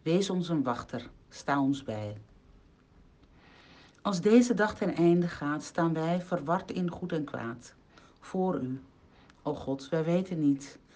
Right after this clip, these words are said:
waar onder ons uw wil geschiet.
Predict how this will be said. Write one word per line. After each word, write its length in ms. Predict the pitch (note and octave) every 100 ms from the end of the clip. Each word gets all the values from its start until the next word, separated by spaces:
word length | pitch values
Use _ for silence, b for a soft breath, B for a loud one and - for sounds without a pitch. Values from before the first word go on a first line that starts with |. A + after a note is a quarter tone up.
| b -
waar 200 | D#3 C#3+
onder 340 | F3 E3 E3
ons 400 | D3 D3 E3 -
uw 220 | E3+ E3 D#3+
wil 220 | D#3+ D#3
geschiet. 600 | C#3 - - - -